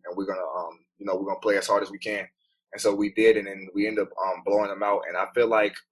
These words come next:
um, after that blowout went against Fullerton, and we got back into that locker room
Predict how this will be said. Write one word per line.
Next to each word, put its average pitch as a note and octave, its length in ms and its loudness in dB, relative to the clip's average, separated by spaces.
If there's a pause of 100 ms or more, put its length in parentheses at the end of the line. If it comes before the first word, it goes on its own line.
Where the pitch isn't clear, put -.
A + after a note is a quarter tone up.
um, F#2 220 -2 (260)
after B2 260 4
that A2+ 200 4
blowout A2 240 8
went G#2+ 140 -2
against G#2 220 -6
Fullerton, A2+ 500 -2 (400)
and G2 100 -4
we A2 80 0
got G#2+ 160 6
back G#2+ 160 4
into A2+ 140 -10
that G2+ 160 2
locker A#2 260 2
room A2+ 240 -4